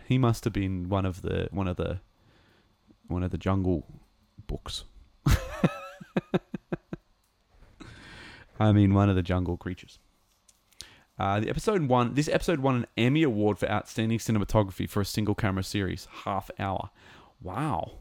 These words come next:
that's cool. The name Nora is spelled with it, with an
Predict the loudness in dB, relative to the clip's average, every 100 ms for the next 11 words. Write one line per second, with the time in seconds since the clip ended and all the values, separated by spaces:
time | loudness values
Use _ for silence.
0 | -10 -6 -6 -8 -6 -6 -8 -12 -20 -20
1 | -8 -2 2 4 4 4 6 6 4 2
2 | -4 2 2 2 0 0 -2 -2 0 0